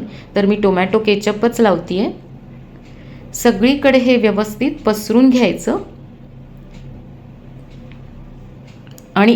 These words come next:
इथे मी आता हे मोझरेला चीज घेतलंय ते यावरून घालूया.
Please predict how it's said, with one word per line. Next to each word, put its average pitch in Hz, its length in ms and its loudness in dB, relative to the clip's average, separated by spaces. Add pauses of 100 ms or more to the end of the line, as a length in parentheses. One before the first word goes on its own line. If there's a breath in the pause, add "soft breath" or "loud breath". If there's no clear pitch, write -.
इथे 233 220 0
मी 277 140 4
आता 254 220 4 (100)
हे 226 200 2
मोझरेला 214 520 4
चीज 226 340 -2
घेतलंय 233 420 2 (100)
ते 202 100 4
यावरून 196 400 4
घालूया. 208 460 0